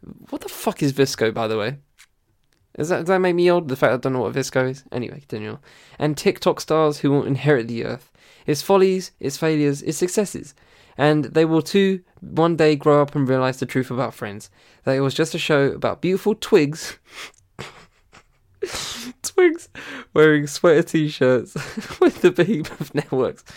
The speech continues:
marketing machine behind it. This will be their rite of passage,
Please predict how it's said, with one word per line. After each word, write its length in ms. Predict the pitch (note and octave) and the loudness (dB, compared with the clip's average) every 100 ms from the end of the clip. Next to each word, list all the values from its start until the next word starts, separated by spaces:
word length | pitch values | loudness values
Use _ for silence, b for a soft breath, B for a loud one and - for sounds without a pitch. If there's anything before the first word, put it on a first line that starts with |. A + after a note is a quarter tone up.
| B B B | B B B
marketing 600 | - C3+ C3+ - - - | 2 2 2 -8 -4 0
machine 400 | D3 C3+ - A#2+ | 2 0 -2 -2
behind 400 | A#2 D3 B2 A#2+ | -2 0 0 0
it. 140 | G#2+ - B B B B B B | -4 -8 B B B B B B
This 180 | C4 C4+ | -2 0
will 100 | B3 | 0
be 340 | A3 A3 G#3+ | 2 4 2
their 180 | G3 F#3 | 2 2
rite 200 | F3+ E3+ | 4 2
of 80 | D3+ | 2
passage, 540 | D#3 C#3+ C3 C3 C3+ | -2 0 -4 -6 -10